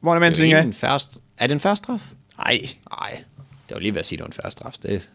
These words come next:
Speaker 1: Det andet, det er jo, og jeg ved godt, psykologisk og fysisk, øhm, hurt. Skade?
Speaker 2: Ja.
Speaker 1: Ja.
Speaker 2: Terror.
Speaker 1: Terror. <laughs> Du ved sådan, det synes, jeg synes ikke, at bare, bare fordi du har skadet en psykologisk, så er det okay at gøre fysisk skade.
Speaker 2: Og heller ikke omvendt.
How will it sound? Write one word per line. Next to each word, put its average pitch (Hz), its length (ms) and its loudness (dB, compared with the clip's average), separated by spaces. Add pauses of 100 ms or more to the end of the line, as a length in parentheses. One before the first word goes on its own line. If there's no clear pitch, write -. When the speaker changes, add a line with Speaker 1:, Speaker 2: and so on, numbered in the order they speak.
(180)
Speaker 1:
Det 139 60 6
andet, 175 180 6
det 143 80 8
er 123 40 6
jo, 120 160 4
og 127 100 2
jeg 135 80 4
ved 175 100 8
godt, 139 120 8
psykologisk 143 640 6
og 110 100 2
fysisk, 120 580 2 (320)
øhm, 113 840 0 (460)
hurt. 135 340 4 (800)
Skade? 214 380 2 (320)
Speaker 2:
Ja. - 100 -8 (400)
Speaker 1:
Ja. 123 180 4 (120)
Speaker 2:
Terror. 120 400 0 (240)
Speaker 1:
Terror. 143 520 0 (300)
<laughs> 330 340 -10
Du - 40 4
ved 165 80 8
sådan, 143 280 -2 (480)
det 160 100 4
synes, 165 180 -2
jeg 151 100 4
synes 175 160 4
ikke, 190 180 6
at 117 100 0
bare, 131 180 4
bare 156 180 4
fordi 160 140 4
du 135 120 2
har 123 100 4
skadet 143 340 4
en 131 100 0
psykologisk, 120 540 2
så 131 60 4
er - 20 6
det 120 100 6
okay 127 200 6
at 110 120 2
gøre 107 100 0
fysisk 120 400 -2
skade. - 320 -4 (240)
Speaker 2:
Og 98 80 -8
heller 139 140 2
ikke 104 120 0
omvendt. 101 340 -4